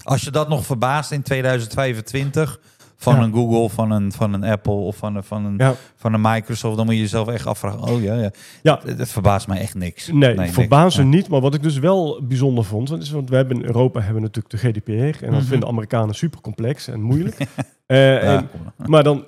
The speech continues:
Speaker 2: hè, dan dus dan vraag je van, oh ja, is ik, maar wat, wat, wat vreemd is, ik, w-, wanneer heeft mijn klant dan opt-in hiervoor gegeven, weet je wel?
Speaker 1: Ja.
Speaker 2: Hè, want, hè, wanneer is dat dan gebeurd? Nou, zeggen ze, ja, nee, nee, dat, nee, dat hebben we gewoon gedaan. Er, er is geen opt-in.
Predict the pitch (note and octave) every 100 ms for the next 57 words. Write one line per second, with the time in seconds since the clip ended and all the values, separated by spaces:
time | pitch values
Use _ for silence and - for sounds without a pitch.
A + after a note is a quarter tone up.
0 | _ - E3+ D#3+ C3+ C3+ C3 C#3 C3 B2+
1 | B2+ - F3+ C#3 C3+ A#2 A#2 C#3 B2+ -
2 | B2 C3 C3 C#3+ B2 - C#3 G3+ E3 C3
3 | B2+ A#2+ B2+ C3 C3+ C#3 C#3+ - - B2+
4 | C3+ - C3 C3 C3 B2 D3+ C#3 B2+ C3+
5 | C3 C3 C3 C3+ - F#3+ D#3+ A#2+ A2+ G#2
6 | G#2+ A2 G2 G2+ - - - - G#2+ G2+
7 | - - E3 C4+ C3 A#2+ - _ _ -
8 | D#3+ D3 D3 D#3 D3 D#3+ A#2 A#2+ B2 C3+
9 | - _ _ C3+ C#3 D3 B2 C#3+ C#3+ C3+
10 | C3 C#3 C#3+ C#3 C3+ C#3 C3 C3 B2+ -
11 | B2 A#2 G#2+ A2+ A#2 G2+ G#2 F#2+ B2 A2+
12 | F#2+ B2 - - C3+ - B2 C#3 C#3+ -
13 | B2 B2+ A#2+ - C3 G2+